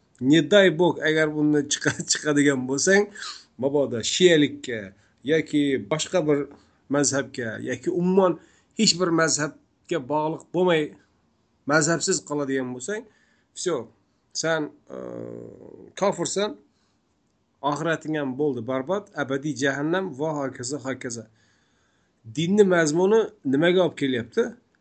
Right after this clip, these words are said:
Insonlar o'z fitratiga ko'ra Allohni yaratgan bu borliqdagi qo-, qonunlariga muvofiq,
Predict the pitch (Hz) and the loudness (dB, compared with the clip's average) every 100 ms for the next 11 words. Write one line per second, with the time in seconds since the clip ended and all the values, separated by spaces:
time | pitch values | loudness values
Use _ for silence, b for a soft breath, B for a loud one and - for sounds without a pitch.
0 | _ - 170 180 165 147 143 151 - 170 | _ 2 4 4 0 0 -2 -4 -6 -2
1 | 175 165 - 165 151 147 151 165 143 117 | -2 -4 -6 -2 -2 -2 -2 -2 -2 -4
2 | 123 147 _ _ _ - 127 151 151 170 | -6 -8 _ _ _ -6 0 2 2 2
3 | 170 156 151 151 175 170 - _ _ _ | 4 2 0 -2 -2 -2 -6 _ _ _
4 | 123 135 113 127 143 147 147 156 160 165 | -12 -10 0 4 6 4 2 2 2 0
5 | - 156 156 - _ - 143 151 151 147 | 0 0 0 -4 _ -4 2 4 4 4
6 | 147 147 170 156 131 151 160 - 170 | 4 4 2 2 0 2 2 2 -4